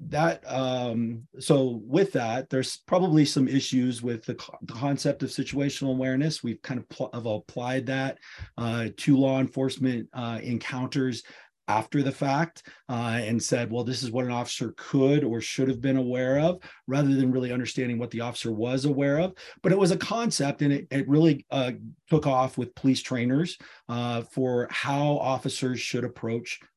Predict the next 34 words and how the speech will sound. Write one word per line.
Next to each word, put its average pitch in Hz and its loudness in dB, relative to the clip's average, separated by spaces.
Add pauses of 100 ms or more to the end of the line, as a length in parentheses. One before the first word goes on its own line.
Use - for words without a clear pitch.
work. 156 0 (300)
Um, 123 0
and 135 2 (160)
then 170 6
in 156 6
nineteen 196 2
ninety-seven, 156 2
Bruce 151 2
Siddell 139 0
and 120 -4
Grossman 143 0 (600)
took 220 4
the 151 4
color 160 4
code, 131 0
took 139 -6
Jeff 139 0
Cooper's 143 0
color 123 -4
code, 113 -4 (320)
but 151 2
then 185 6
they 180 6
also 170 4 (160)
looked 156 2
at 151 0
research 147 2
that 117 -4
was 117 -4
done 135 2
by 123 0
Yerkes 120 -2
and 113 0
Dotson 123 -4